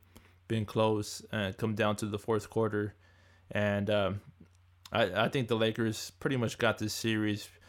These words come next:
because of their defense. Um, I feel like these games are gonna be close throughout, but what's gonna pre-, help prevail the Lakers at the end of the games is gonna be their defense. So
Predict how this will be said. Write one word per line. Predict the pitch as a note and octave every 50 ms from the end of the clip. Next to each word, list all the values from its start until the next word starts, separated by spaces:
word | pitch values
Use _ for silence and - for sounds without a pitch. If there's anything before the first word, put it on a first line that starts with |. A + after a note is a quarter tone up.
| - - - - -
because | A2+ A2+ - - A#2 G#2+ G#2 G#2
of | A2 G#2
their | G2+ F#2+
defense. | G2+ A2 A#2 A#2 A2 - - G2+ F#2 F2+ - - - -
Um, | G#2 G2 F#2 E2 E2 D#2+ F#2+ - - - _ _ _ _ _ _ _ _ _ _ _ _ _ _ - -
I | - A2+ A2+
feel | - C#3 B2
like | A#2 A2+ A2 A2
these | A#2+ A#2+ A2+
games | - B2+ C3 C3 A#2+
are | A#2+
gonna | A#2+ A#2+ A#2
be | G#2+ G#2+
close | G#2 - - A2+ A#2 A2
throughout, | - - A2+ A2 A2+ A#2 B2+ A#2+ A2 G2+ E2+ -
but | G#2 G2+ F#2 - - - _ _ - - - _ _ _
what's | - A2 G#2
gonna | G#2+ A#2+ A#2 A2+ A#2
pre-, | - - - A#2 G#2 G2+ - G#2+
help | A2+ A#2 A2+ A2 -
prevail | A#2 G2+ A2+ A2 G#2+
the | A#2+ G#2+
Lakers | A2 A2+ A2 - A#2 G#2+ -
at | G#2 G2+ -
the | G#2+ A2
end | G#2+ G#2+
of | G#2
the | G2+ G2+
games | G#2 G#2+ A2+ A2+ A2 G2 G2+
is | F#2+ -
gonna | - A2 G#2 F#2+
be | G2+ G2+
their | F#2+ F#2
defense. | F#2 G#2+ G#2 G2+ - - G2+ F2+ - - -
So | - G2+ G2 F#2+ G2